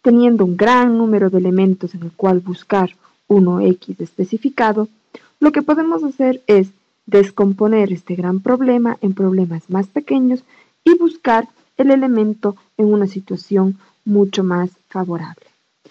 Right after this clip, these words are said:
¿Cómo aplicar esto para la búsqueda binaria? Es lo que vamos a ver en este video. Para desarrollar la búsqueda binaria es requerido cumplir con dos condiciones.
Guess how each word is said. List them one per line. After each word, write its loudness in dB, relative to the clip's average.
¿Cómo 2
aplicar -2
esto 2
para -10
la -8
búsqueda -6
binaria? -2
Es 2
lo 0
que -4
vamos -2
a 0
ver 0
en -8
este -12
video. -2
Para 2
desarrollar 0
la -4
búsqueda -4
binaria 0
es 6
requerido -2
cumplir 0
con 2
dos 0
condiciones. -8